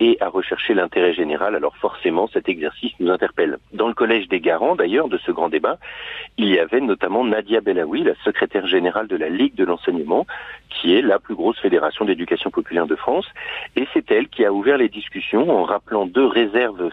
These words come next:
fortes sur le déroulé du débat. Tout d'abord, les questions posées étaient problématiques, binaires, orientées, c'est ce terme. Et par ailleurs,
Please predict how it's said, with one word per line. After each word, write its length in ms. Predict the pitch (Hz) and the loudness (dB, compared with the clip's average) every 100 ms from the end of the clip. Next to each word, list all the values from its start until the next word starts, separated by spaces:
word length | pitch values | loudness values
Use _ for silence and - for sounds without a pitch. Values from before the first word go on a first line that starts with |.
| - | -2
fortes 340 | 147 - - - | -4 -4 -20 -18
sur 200 | - 98 | -2 2
le 120 | 87 | 2
déroulé 380 | 80 95 98 98 | 2 2 2 0
du 120 | 90 | 0
débat. 320 | 156 113 117 - - - - - - | -2 0 -2 -4 -14 -18 -18 -20 -6
Tout 120 | - | 0
d'abord, 440 | 98 92 104 90 - | 0 4 2 2 -4
les 180 | - 90 | -2 -2
questions 360 | - 98 - 95 | -2 -4 -4 -2
posées 440 | - 92 98 101 | 0 2 4 2
étaient 380 | 76 - 92 85 - - | 2 2 2 2 -2 -6
problématiques, 800 | 113 90 90 85 - 131 165 - | -2 0 0 -2 -2 -4 -4 -10
binaires, 680 | 90 101 82 90 147 165 - 117 | -2 0 2 2 2 -2 -6 -4
orientées, 580 | 101 104 85 - 131 - | 0 0 0 0 0 0
c'est 80 | 165 78 - | -6 -6 -8
ce 60 | |
terme. 460 | - 107 143 180 185 - - _ - 117 | -2 0 0 -2 -6 -12 -20 _ -4 0
Et 100 | 113 | 0
par 180 | 101 | 0
ailleurs, 400 | 85 80 104 143 | -2 2 2 2